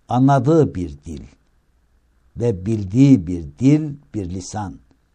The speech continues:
Aklınızı başınıza alın bu kitabın ayetleriyle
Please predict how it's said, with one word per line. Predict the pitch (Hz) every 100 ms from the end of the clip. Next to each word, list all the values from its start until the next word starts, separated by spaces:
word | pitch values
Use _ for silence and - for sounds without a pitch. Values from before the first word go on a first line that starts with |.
| _ _ _
Aklınızı | 120 - 151 143 156
başınıza | 113 107 113 101 117
alın | 82 73 67 _ _ _ _ _ _ -
bu | 120
kitabın | - - 107 98 127
ayetleriyle | 92 78 69 - 71 71 69